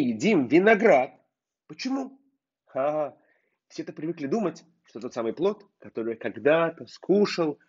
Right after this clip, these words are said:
Адам, первый человек, и Хава, первая женщина, это было яблоко, мы так привыкли думать.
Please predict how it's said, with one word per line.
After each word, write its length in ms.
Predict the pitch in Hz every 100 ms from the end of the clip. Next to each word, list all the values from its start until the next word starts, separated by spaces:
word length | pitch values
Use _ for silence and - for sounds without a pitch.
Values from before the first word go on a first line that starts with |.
| _
Адам, 400 | - 113 170 180
первый 320 | 175 156 139
человек, 460 | 131 131 123 135 -
и 40 |
Хава, 520 | 107 - 110 175 156 -
первая 320 | 143 127 120
женщина, 480 | 151 196 233 269 269 _ _ _ _
это 180 | - 202
было 140 | 254 294
яблоко, 480 | 277 302 196 165
мы 100 | 143
так 100 | 151
привыкли 300 | - 156 151
думать. 380 | 143 147 113 _